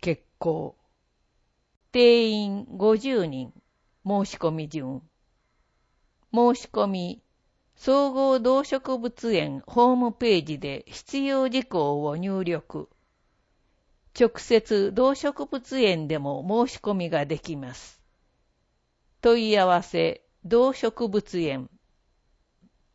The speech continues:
手つきのかごで秋の寄せ植え。秋の草花やカラーリーフを植えて花かごを作ります。十月五日日曜、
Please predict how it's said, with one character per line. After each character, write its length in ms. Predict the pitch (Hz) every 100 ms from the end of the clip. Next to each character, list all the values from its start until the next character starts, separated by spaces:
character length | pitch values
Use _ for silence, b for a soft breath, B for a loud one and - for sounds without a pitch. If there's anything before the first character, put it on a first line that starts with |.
| _ _ _ _ _ _ _
手 140 | 220 214
つ 220 | - -
き 200 | 269 262
の 160 | 254
か 200 | - 214
ご 180 | 185 196
で 340 | 165 165 - _
秋 280 | 247 - 185
の 160 | 117 131
寄 160 | 143
せ 260 | - 180 165
植 260 | 147 143
え。 240 | 143 123 _ _ _ _ _ _ _ _ _ _ _ _ _ _
秋 320 | 277 - 247
の 140 | 175 147
草 320 | - - 262
花 280 | 233 175 156
や 340 | 143 131 - -
カ 140 | 226
ラ 220 | 269 277
ー 20 | 269
リ 160 | 277
ー 20 | 240
フ 180 | 170
を 280 | 151 147 151
植 140 | 175 196
え 80 |
て 400 | 185 170 160 - _ _
花 320 | - 240 269
か 180 | 277 196
ご 200 | 147 135
を 100 | 131
作 300 | - - 175
り 160 | 170 165
ま 160 | 151
す。 340 | 156 - _ _ _ _ _ _ _ _ _ _ _ _ _ _ _ -
十 300 | 247 277 285
月 280 | 277 - 254
五 320 | 254 - -
日 180 | 240 220
日 440 | 208 - - 220
曜、 280 | 196 147